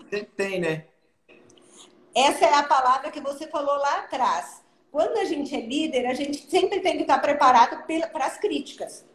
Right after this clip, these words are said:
Speaker 1: Porque sempre vai existir, isso não tem como não, né?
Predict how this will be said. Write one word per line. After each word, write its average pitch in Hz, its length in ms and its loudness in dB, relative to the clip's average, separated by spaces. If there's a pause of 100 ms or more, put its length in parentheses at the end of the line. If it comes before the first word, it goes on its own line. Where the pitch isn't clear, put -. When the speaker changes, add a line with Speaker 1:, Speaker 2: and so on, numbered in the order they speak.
(180)
Speaker 1:
Porque - 240 2
sempre 427 420 4
vai 294 220 4
existir, 247 520 -4
isso 349 160 0
não 466 200 2
tem 403 240 2
como 302 440 6
não, 185 380 2
né? 285 320 2